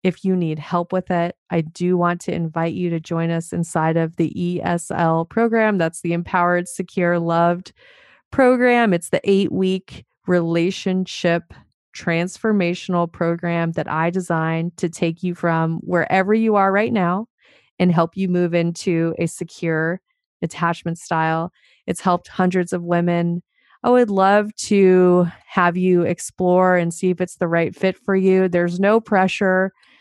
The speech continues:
Um, but if you want more information, the best thing you can do is schedule a breakthrough session. The link will be in the show notes. The link is also in my Instagram bio.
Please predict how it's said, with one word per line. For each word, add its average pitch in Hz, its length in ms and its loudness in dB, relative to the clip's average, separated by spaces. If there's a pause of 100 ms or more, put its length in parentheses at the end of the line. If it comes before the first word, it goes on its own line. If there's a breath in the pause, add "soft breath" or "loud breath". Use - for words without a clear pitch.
(280 soft breath)
Um, 175 360 2
but 180 120 2
if 190 120 -4
you 202 140 2
want 202 420 2
more 190 180 2
information, 175 840 -2
the 180 80 0
best 180 280 0
thing 190 140 0
you 185 140 0
can 175 200 -2
do 170 460 0 (420)
is 170 140 2
schedule 190 540 0
a 175 160 0
breakthrough 180 800 -2
session. 175 680 -4 (460)
The 185 120 0
link 202 280 2
will 214 120 2
be 202 200 2
in 185 100 2
the 170 100 -2
show 294 260 0
notes. 269 420 0
The 190 140 -2
link 180 180 0
is 180 120 -2
also 175 360 0
in 175 180 0
my 165 360 0 (100)
Instagram 170 600 -2
bio. 170 500 2